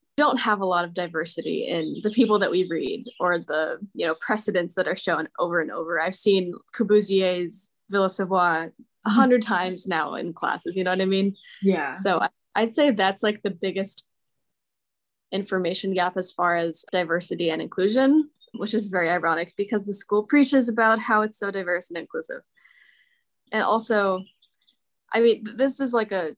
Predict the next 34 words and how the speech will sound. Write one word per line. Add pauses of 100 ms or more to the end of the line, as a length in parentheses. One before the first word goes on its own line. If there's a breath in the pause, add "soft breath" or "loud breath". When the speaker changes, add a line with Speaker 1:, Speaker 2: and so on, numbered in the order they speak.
(100)
Speaker 1:
a
given
no
matter
where
you
are
in
higher
education
or
even
in,
like,
high
school (460)
or (140)
secondary
school. (640 loud breath)
So
there's, (100)
like,
a
very
glaringly
obvious (640)
time
disparity (420)
of (140)
who's
had
the
time
to